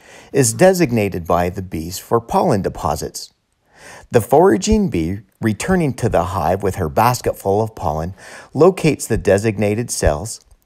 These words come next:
positions herself over the designated cell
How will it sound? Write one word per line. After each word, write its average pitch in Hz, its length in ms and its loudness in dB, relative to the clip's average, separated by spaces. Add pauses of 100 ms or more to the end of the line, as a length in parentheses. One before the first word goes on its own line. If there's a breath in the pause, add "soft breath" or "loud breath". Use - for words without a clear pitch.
(340 loud breath)
positions 165 520 0
herself 120 540 2
over 143 280 6
the 101 120 2
designated 85 720 -2
cell 90 420 -4